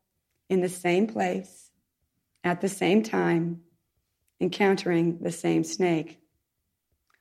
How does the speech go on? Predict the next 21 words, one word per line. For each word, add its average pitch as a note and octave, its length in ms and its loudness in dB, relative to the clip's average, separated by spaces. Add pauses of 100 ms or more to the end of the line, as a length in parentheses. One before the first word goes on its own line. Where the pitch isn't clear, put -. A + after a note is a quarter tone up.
One E3+ 240 2
is A3 180 2
frightened, G3+ 600 2 (420)
one F3 260 2
feels E3+ 320 0
nothing, E3+ 600 0 (520)
and F3 160 2
one A3+ 180 4
is F#3 140 0
excited. F3 680 0 (1600)
The G#3+ 100 6
theory C4 400 8
of A3+ 100 6
dependent G#3 480 2
arising F3 540 4
says E3+ 320 2
that D#3+ 220 2
fear, G3+ 460 4
boredom, E3+ 640 2
or F3 180 0
bliss F#3 640 -2